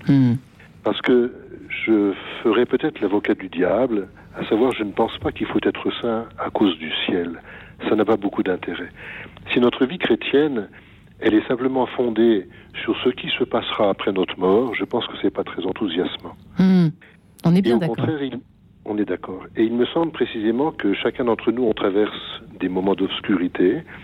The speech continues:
Speaker 2: Je pense que l'Église traverse aussi ces temps-ci un moment d'obscurité. Peut-être que la culture de notre époque traverse aussi des obscurités. Et être capable de voir que sous cette obscurité, il y a de la lumière.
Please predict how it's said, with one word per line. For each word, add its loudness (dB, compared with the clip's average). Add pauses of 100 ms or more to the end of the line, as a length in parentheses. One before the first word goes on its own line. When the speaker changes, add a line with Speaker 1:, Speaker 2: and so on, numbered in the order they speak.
(420)
Speaker 2:
Je 2
pense -2
que -2
l'Église 0
traverse 0 (260)
aussi 0
ces 2
temps-ci 0
un 2
moment 2
d'obscurité. 0 (540)
Peut-être 0
que 2
la 2
culture 2 (440)
de -2
notre 0
époque 0
traverse 0
aussi -2
des 2
obscurités. 0 (800)
Et 6
être 2
capable -2
de 6
voir 2
que 0
sous 0 (100)
cette -6
obscurité, 0
il 2
y 6
a 0
de 0
la 4
lumière. -4